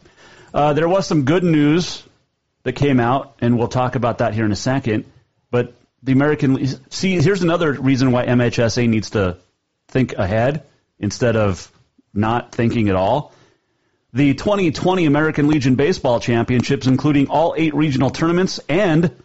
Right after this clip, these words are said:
the American Legion World Series, have been canceled. The American Legion announced today. Now, still hoping to get a season in, in Montana and across the country, a shortened season,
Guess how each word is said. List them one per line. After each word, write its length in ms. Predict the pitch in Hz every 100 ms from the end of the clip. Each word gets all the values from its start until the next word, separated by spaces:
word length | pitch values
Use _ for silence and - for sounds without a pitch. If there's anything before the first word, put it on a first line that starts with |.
| _ _ -
the 80 | 117
American 340 | 143 190 170
Legion 260 | 175 147 139
World 280 | 185 175
Series, 380 | - 202 147 147
have 200 | 139 143
been 180 | 147 151
canceled. 640 | 123 170 190 131 135 151 _ _ _ _ _ _ _ _ _ _ _
The 80 | 127
American 320 | 139 147 147
Legion 240 | 139 139 139
announced 400 | 127 131 131 -
today. 420 | 139 180 135 90 _ _ _ _ _ _ _ _ _ _ _ _ _ _ _ _ _ _ _ _ _ _ _ _
Now, 300 | 185 175 - _ _ _ _ _ -
still 300 | - 208 139
hoping 380 | 160 240 277
to 60 | 208
get 200 | 147 147
a 40 |
season 440 | 135 - 214 233 160
in, 120 | 123
in 120 | 131
Montana 640 | 123 113 107 107 92 104 202
and 180 | 160 160
across 380 | 151 - 143 -
the 100 | 113
country, 640 | - 180 233 98 87 139 - _ _
a 100 | 123
shortened 560 | 104 151 185 147 107 92
season, 520 | - 117 101 131